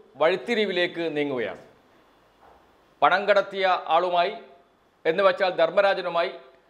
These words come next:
ബി ജെ പിയുടെ സംസ്ഥാന അധ്യക്ഷൻ കെ സുരേന്ദ്രൻ്റെ മകന് ബന്ധമുണ്ട് എന്നതാണ് ഏറ്റവും പുതിയ തെളിവ്. പോലീസ് അതിൻ്റെ വിവരങ്ങൾ ശേഖരിച്ചു കഴിഞ്ഞു. കെ സുരേന്ദ്രന് മുമ്പ്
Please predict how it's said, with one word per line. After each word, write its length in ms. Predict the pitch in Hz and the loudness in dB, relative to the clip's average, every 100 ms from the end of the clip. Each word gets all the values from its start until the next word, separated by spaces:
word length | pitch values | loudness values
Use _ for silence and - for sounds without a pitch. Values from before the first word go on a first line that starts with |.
| _ _ _ - | _ _ _ -6
ബി 100 | 190 226 | -2 0
ജെ 100 | 247 254 | 2 2
പിയുടെ 240 | 247 247 240 220 | 2 0 2 2
സംസ്ഥാന 500 | 190 - 233 220 220 208 | -2 -2 2 4 2 -2
അധ്യക്ഷൻ 420 | 170 202 208 208 185 - | -2 -4 -2 -4 -6 -6
കെ 80 | 165 196 | 0 0
സുരേന്ദ്രൻ്റെ 580 | 202 202 196 185 185 180 170 156 | 2 2 2 0 -2 0 0 0
മകന് 300 | 156 185 180 156 | -2 -2 -2 -2
ബന്ധമുണ്ട് 520 | 156 156 185 180 170 175 160 | -2 -2 -4 -4 -4 -2 -2
എന്നതാണ് 340 | 156 156 123 95 - - _ _ - - 156 | -2 -2 -2 -6 -18 -20 _ _ -16 -2 0
ഏറ്റവും 340 | 170 208 196 170 | 0 0 0 -2
പുതിയ 300 | 160 160 151 - - | -6 0 0 2 2
തെളിവ്. 280 | - - - - - - - - _ | 2 2 -2 -8 -12 -18 -20 -20 _
പോലീസ് 380 | 147 175 185 185 175 | -4 0 0 2 0
അതിൻ്റെ 240 | 170 170 | 0 -4
വിവരങ്ങൾ 340 | 160 170 165 160 135 - | -2 -2 -2 -4 -8 -4
ശേഖരിച്ചു 400 | 147 151 151 135 | -2 0 -4 -4
കഴിഞ്ഞു. 240 | 120 92 - - _ _ _ _ - | -6 -8 -18 -20 _ _ _ _ 2
കെ 120 | 165 175 | 2 4
സുരേന്ദ്രന് 420 | 175 190 196 202 196 | 0 0 -2 -4 -6
മുമ്പ് 200 | 185 | 0